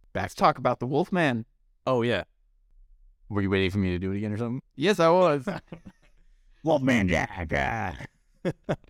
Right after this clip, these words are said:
Speaker 1: Uh,
Speaker 2: No, that character was great.
Speaker 1: Yeah.
Speaker 2: That was
Speaker 1: That's actually Wolfman Jack.
Speaker 2: I know.
Speaker 1: Like, that's actually him.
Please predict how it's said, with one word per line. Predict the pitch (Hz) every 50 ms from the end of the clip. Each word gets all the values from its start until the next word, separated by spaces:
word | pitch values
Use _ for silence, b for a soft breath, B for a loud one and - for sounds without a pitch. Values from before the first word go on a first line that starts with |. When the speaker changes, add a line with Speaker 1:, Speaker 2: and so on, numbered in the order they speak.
| B B B B B B -
Speaker 1:
Uh, | 135 123 117 110 107 104 104 101 98 101 101 98 101 98 - - _ _ - _ -
Speaker 2:
No, | 240 247 214 156
that | 147 180 220 220 -
character | - 208 214 220 226 214 208 240 240
was | 214 175 135
great. | 110 - 131 160 165 131 - _ _ _ -
Speaker 1:
Yeah. | 113 113 107 - _ _ _ _ _ _ - 143
Speaker 2:
That | 151 160 170
was | 175 190 139
Speaker 1:
That's | 117 131 147 185 - -
actually | 101 147 165 - - 120 104 95 90 82 - -
Wolfman | 107 117 - 117 98 90
Jack. | 87 104 107 82 - _ _
Speaker 2:
I | - 139 160
know. | - 302 - -
Speaker 1:
Like, | - 98 98
that's | 95 104 104 - -
actually | 95 101 104 - - 101 95 82 90
him. | 101 101 85 -